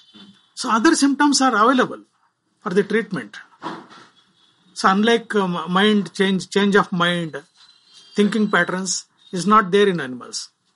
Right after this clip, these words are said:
Speaker 1: Right.
Speaker 2: So that's why, so provings are not done much in animals.
Speaker 1: Right. Sir, but is it essential in the future to do provings on animals?
Speaker 2: Mm, yeah, maybe if the research
Speaker 1: Right.
Speaker 2: is taken,
Speaker 1: Sir,
Speaker 2: that
Speaker 1: and
Speaker 2: can also be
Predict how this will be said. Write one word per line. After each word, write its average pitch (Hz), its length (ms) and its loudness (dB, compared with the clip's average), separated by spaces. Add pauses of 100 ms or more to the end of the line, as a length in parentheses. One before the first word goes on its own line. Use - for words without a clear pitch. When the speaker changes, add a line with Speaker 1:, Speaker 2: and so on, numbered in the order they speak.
(240)
Speaker 1:
Right. 110 220 -20 (600)
Speaker 2:
So - 160 -14
that's 185 340 -4
why, 226 140 0 (320)
so 202 280 -2
provings 302 500 4
are 214 120 2 (120)
not 170 180 -2
done 196 180 0
much 160 300 -6
in 151 120 -6
animals. - 600 -10 (180)
Speaker 1:
Right. - 120 -18 (960)
Sir, 165 240 -8
but 147 180 -10
is 131 140 -10
it 175 200 -8
essential 175 680 -10 (380)
in 131 120 -16
the 127 80 -12
future 135 420 -14 (180)
to 120 140 -14
do 127 220 -12
provings 117 340 -14
on 117 100 -20
animals? 110 420 -20
Speaker 2:
Mm, 240 300 -8
yeah, 220 80 -6
maybe 254 320 -2 (300)
if 196 60 -14 (200)
the 196 420 0 (100)
research 202 340 2 (460)
Speaker 1:
Right. - 120 -20
Speaker 2:
is 156 140 -4
taken, 160 340 -8
Speaker 1:
Sir, 165 120 -6
Speaker 2:
that 208 120 0
Speaker 1:
and - 100 -10
Speaker 2:
can 247 100 2
also 233 280 0
be 233 160 -6